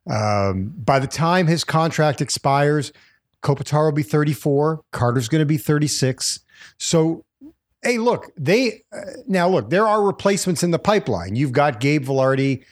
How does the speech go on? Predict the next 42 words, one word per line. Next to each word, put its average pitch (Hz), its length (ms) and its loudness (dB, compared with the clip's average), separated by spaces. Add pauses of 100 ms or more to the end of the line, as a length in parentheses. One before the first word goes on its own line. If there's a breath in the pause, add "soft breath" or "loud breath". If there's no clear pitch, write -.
(220 loud breath)
you've 135 180 0
got 135 200 2
Anderson 139 500 2
Dolan 127 360 2
coming 131 280 2
up. 127 240 0 (260 soft breath)
You 127 140 2
look 135 140 2
at 151 100 2
what 135 140 0
they've 139 160 2
got 135 260 2
on 135 140 -2
the 117 60 0
back 123 380 0
end, 131 360 2
and, 113 380 0 (320 loud breath)
you 254 80 0
know, 170 140 4 (240)
look, 220 300 0 (320)
they've 127 260 2
got 131 300 0
the, 139 100 -2
the 139 140 0
Brickley 143 320 2
kid 147 240 0
that 135 160 0
came 131 260 2
up, 127 160 0
Andy 139 200 2
Brickley's 131 400 0
son, 147 300 2
that, 123 300 -2
uh, 113 200 2
came 131 220 0
up 131 140 0
at 120 80 -6
the 113 160 2
end 123 140 2
of 117 60 0
last 117 340 0
year, 143 280 2